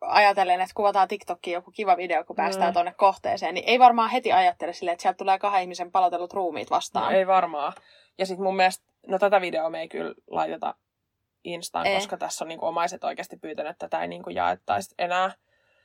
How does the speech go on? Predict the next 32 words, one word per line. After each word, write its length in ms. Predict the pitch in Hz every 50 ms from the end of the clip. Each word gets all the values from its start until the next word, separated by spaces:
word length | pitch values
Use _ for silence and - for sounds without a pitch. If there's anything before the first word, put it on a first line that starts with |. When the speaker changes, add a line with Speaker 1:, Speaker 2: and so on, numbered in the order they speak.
| _ _ _ _ _ _ _
Speaker 2:
Mut 160 | - 175 175 233
Speaker 1:
Joo, 120 | 254 247
en 80 | 247 240
mä 60 | 233
lait-, 260 | 226 214 208 - 202
valinnutkaan 420 | 233 226 214 208 190 - - 185
sitä 120 | - - 190
sen 140 | 185 185 175
takia 260 | 180 175 - - 110
just 180 | 120 - 185
Speaker 2:
Niin, 320 | 180 175 175 170 175 180 -
Speaker 1:
sinne. 200 | - 180 175 185
Speaker 2:
mut 120 | 165 -
on 200 | - 175 175 170
varmasti 560 | 170 160 165 170 180 185 - - 170 151 - _ _ _ _ _ _ _ _ _ _ _ _
löydettävissä, 920 | - 202 190 185 185 185 185 185 196 202 - - 254 254 254 - - 247
mut 160 | 220 220 208 -
ei 100 | 190 185
tietenkään 380 | 190 185 185 185 185 180 175
voida 180 | 180 185 185 190
sanoa 340 | - - - 175 175 175 -
kenellekään, 400 | - 175 175 180 180 185 - 185
että 100 | 180 -
menkää 220 | 175 170 170 165 170
kattoo, 360 | 170 170 - _ 190 196 190 -
kun 100 | 208 -
tosissaan 340 | 180 180 185 - - 180 170
omaiset 380 | 175 180 180 202 208 - -
on 80 | 202 196
toivonut, 320 | 196 190 190 196 196 202
ettei 360 | 202 220 - - 226 220 214 - _ _ _ _ _ _ _ _ _ _ _ _
katota. 360 | - 214 208 214 208 226 226